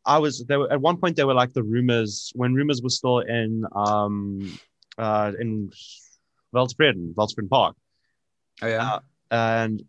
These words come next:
Speaker 1: they were, like, the in-house band there. And they were the first band that I saw that just blew my mind. This band that I'd never heard of. And that was what triggered, like,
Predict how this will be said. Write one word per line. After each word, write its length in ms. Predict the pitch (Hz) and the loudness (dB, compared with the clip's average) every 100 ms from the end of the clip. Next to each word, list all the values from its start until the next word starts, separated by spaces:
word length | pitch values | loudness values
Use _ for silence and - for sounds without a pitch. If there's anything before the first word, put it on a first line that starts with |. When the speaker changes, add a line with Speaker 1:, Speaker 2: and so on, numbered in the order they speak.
| _ 131 | _ -2
Speaker 1:
they 140 | 139 | 0
were, 100 | 139 | 4
like, 160 | 131 127 | 2 0
the 160 | 123 | -4
in-house 400 | 139 123 127 113 | -4 -2 -2 -2
band 300 | - 104 98 | -2 -2 -2
there. 180 | 98 87 | -4 -2
And 160 | 101 120 | 0 2
they 80 | 135 | 2
were 80 | |
the 80 | 160 | 2
first 280 | 131 139 131 | 2 0 0
band 180 | 127 113 | -4 -2
that 60 | |
I 40 | 107 | -4
saw 220 | - 117 | -4 -4
that 160 | 104 95 | -2 -4
just 140 | - - 101 95 _ | -8 -14 -20 -20 _
blew 180 | 107 113 | -4 0
my 180 | 107 101 | 0 2
mind. 340 | 104 120 87 | 0 0 -4
This 100 | 90 | -8
band 220 | - 101 | -4 -4
that 60 | 110 | -4
I'd 120 | 92 | -6
never 160 | 104 101 | -8 -2
heard 180 | 113 135 | 0 0
of. 160 | 107 - _ _ _ _ _ _ | 0 -10 _ _ _ _ _ _
And 340 | 135 127 117 110 | 2 2 2 2
that 180 | 123 | 2
was 160 | 135 120 | 0 -2
what 160 | 127 - | -4 -2
triggered, 280 | 131 117 | -4 -2
like, 160 | 110 | -2